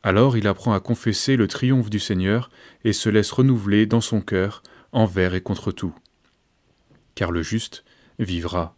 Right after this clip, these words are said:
par la foi. Voici mon serviteur que je soutiendrai, mon élu, en qui mon âme prend plaisir.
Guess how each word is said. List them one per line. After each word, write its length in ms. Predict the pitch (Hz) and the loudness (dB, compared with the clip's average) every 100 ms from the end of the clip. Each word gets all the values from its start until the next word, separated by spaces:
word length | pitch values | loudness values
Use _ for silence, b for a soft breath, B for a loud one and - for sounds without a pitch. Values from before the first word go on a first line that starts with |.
| _ - | _ -6
par 160 | 85 | -4
la 80 | 82 | -4
foi. 340 | - 90 76 _ _ _ _ _ _ _ _ _ _ _ _ _ - | -6 -8 -8 _ _ _ _ _ _ _ _ _ _ _ _ _ -4
Voici 500 | 110 113 - 123 117 | 2 2 2 0 0
mon 140 | 104 | 0
serviteur 640 | - 110 101 98 104 90 - | 0 -2 -2 -2 0 0 -2
que 100 | 90 | -4
je 80 | |
soutiendrai, 680 | 95 - 101 110 101 95 82 b b b - | -4 -4 -2 0 2 0 -2 b b b -2
mon 220 | 107 113 | 4 6
élu, 360 | 113 107 101 92 _ _ _ _ _ _ - | 6 6 4 -2 _ _ _ _ _ _ 2
en 160 | 120 | 2
qui 220 | 113 131 | 4 4
mon 220 | 120 107 120 | 6 6 6
âme 220 | 117 95 | 4 2
prend 200 | - 104 | 0 -2
plaisir. 640 | - 107 95 95 90 - | 2 2 2 -2 -6 -10